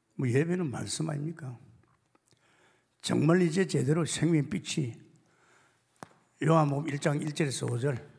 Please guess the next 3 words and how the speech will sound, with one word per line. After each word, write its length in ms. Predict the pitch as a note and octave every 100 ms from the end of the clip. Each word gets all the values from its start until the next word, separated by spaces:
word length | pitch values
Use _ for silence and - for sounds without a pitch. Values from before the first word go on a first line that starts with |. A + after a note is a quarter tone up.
| _ _ - _ _ _ _ _ _ _ - -
이 240 | B2+ A#2+
빛을, 600 | - C3 - B2+ A#2 - - _ _ _ _
말씀, 640 | B2+ B2 A#2 D3 C3+ A2